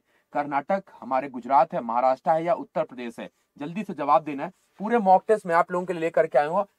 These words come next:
नब्बे प्रश्न, लेकिन ये उन बच्चों के लिए जो एसएससी की तैयारी कर रहे हैं, जो यहाँ पर हमारे railway की तैयारी कर रहे हैं। और गाइस अगर आप मेरे साथ ये लगाओगे नहीं mock test तो फिर मजा नहीं आएगा,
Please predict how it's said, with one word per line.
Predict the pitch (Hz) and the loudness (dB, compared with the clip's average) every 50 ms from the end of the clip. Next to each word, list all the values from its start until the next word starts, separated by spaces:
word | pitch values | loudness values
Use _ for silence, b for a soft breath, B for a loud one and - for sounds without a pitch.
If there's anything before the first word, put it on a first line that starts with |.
| _ - | _ -8
नब्बे | 131 175 180 160 156 240 | -6 -6 -4 -4 -2 -4
प्रश्न, | 226 - 156 143 131 - 147 | -4 -4 -6 -10 -10 -10 -10
लेकिन | 143 180 214 214 - 277 | -8 -8 -8 -6 -6 -6
ये | 254 262 | -6 -6
उन | 254 247 247 | -6 -6 -4
बच्चों | 240 233 220 - - 240 220 | -4 -4 -6 -6 -6 -8 -8
के | - | -6
लिए | 226 214 214 233 262 _ _ _ _ - | -6 -4 -4 -4 -6 _ _ _ _ -6
जो | 180 202 | -4 -4
एसएससी | 196 - 208 - - - 247 | -2 -4 -6 -6 -6 -8 -8
की | 185 233 | -8 -6
तैयारी | 220 - 196 165 175 190 196 | -4 -2 -2 -2 -2 -2 -4
कर | - 180 | -6 -6
रहे | 175 185 185 196 | -6 -6 -6 -6
हैं, | 202 - _ _ _ _ | -8 -10 _ _ _ _
जो | - 175 | -6 -6
यहाँ | 180 170 156 175 185 | -6 -4 -4 -4 -6
पर | 180 - 185 185 196 190 _ _ _ _ - | -4 -4 -4 -4 -4 -6 _ _ _ _ -12
हमारे | 139 151 160 180 185 | -8 -4 -4 -2 -2
railway | 147 151 147 147 147 170 165 | -2 -2 -4 -4 -2 -4 -4
की | - 151 | -4 -6
तैयारी | 135 143 113 113 117 | -8 -6 -6 -6 -6
कर | 113 - | -4 -4
रहे | 180 | -4
हैं। | 196 | -4
और | 175 | -2
गाइस | 180 180 214 208 | -2 -2 0 0
अगर | 190 180 185 190 | -2 -2 -2 0
आप | 196 196 - | -2 -2 -2
मेरे | 175 170 196 | -4 -6 -4
साथ | - 202 180 175 - | -4 -4 -4 -4 -4
ये | 185 | -6
लगाओगे | 147 131 120 127 147 165 175 175 | -6 -4 -2 -2 0 0 -2 -2
नहीं | 170 175 | -6 -8
mock | 175 175 165 165 - - | -6 -6 -8 -8 -6 -6
test | 190 190 - _ _ _ _ - | -6 -6 -8 _ _ _ _ -10
तो | 185 | -6
फिर | 190 233 220 | -2 -2 -2
मजा | 196 165 151 143 165 143 | 0 0 -2 -2 -2 -2
नहीं | 143 127 | -4 -6
आएगा, | 113 107 101 110 | -8 -8 -10 -10